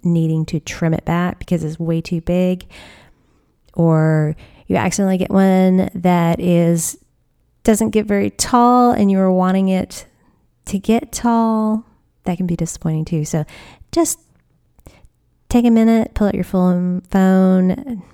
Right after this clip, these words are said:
check the variety, and check the tag. It should have all the information on the size. If you have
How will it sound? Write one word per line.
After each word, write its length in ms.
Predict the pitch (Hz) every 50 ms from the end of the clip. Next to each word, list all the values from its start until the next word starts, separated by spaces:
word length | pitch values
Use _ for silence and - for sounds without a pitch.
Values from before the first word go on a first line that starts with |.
| _ _ _ -
check 200 | - 202 180 -
the 60 | 180
variety, 800 | 170 165 160 156 156 156 156 160 165 165 160 156 156 156 - 226
and 460 | 165 151 147 147 143 143 143 143 _
check 320 | - - - 156 - - -
the 60 | 175
tag. 440 | - 240 233 233 233 233 226 226 285
It 200 | 285 214 208 -
should 160 | - 202 175
have 160 | 180 175 165
all 120 | 156 160
the 120 | 160 160 156
information 560 | 156 - 156 151 151 151 - - 151 151 165
on 420 | 226 156 151 151 151 151 151 151 - - - - - _ _ _ _ _ -
the 100 | - 202
size. 460 | - - 190 156 143 143 139 - - - _ _ _ _ _ _ _ _ _ _ _ _ _ _ _ _ _ _ _ _ _ _ _ _ _ _ - _ - - _ _ _ _ _ _ _ _ _ _ _ _ _ _ -
If 200 | - 208 202 -
you 100 | 202 190
have 540 | 190 190 185 156 160 160 165 185 208 214